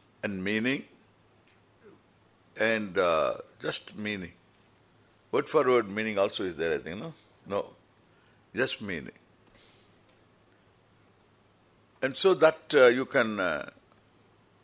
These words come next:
have that book if you want. And then, uh, write the second chapter.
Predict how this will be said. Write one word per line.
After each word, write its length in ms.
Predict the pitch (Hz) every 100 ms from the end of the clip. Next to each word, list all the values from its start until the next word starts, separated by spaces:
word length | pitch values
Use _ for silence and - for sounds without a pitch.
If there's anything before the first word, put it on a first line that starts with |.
| _ -
have 240 | 120 120 101
that 200 | 90 85
book 140 | 117 - _ - -
if 160 | -
you 100 | 95
want. 440 | 85 73 71 - - _ _ - - - _ _ _ _ _ _ _ _ _ _ _ _ _ _ _ _ _ _ _ _ _ _ _ _ _ _ _ _ _ _ -
And 180 | 123 120
then, 300 | 160 175 147
uh, 460 | 127 113 101 82 - - _ _ _ _ _ _ _ -
write 280 | 113 117 -
the 100 | 98
second 400 | - 123 - 139
chapter. 580 | - 92 78 - - -